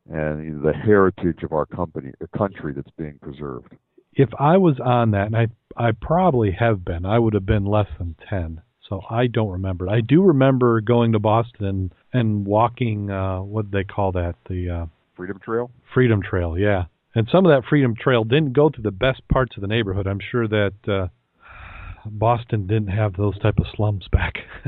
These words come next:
Speaker 2: <laughs> in the day. And
Speaker 1: Hey,
Speaker 2: this
Speaker 1: and I'll
Speaker 2: is,
Speaker 1: give a
Speaker 2: this is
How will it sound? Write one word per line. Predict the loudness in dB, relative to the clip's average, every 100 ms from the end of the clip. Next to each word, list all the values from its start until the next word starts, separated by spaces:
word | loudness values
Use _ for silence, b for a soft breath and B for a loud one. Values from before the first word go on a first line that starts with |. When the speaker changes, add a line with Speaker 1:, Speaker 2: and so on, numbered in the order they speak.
| -4
Speaker 2:
<laughs> | -4 -4 _ -14 -8
in | -4 -4
the | -4
day. | -10 -8 -10 -12 _ 0
And | 2
Speaker 1:
Hey, |
Speaker 2:
this |
Speaker 1:
and | 2
I'll | -2
Speaker 2:
is, | -2
Speaker 1:
give | -4
a | -4 _ -6
Speaker 2:
this | -2
is | -2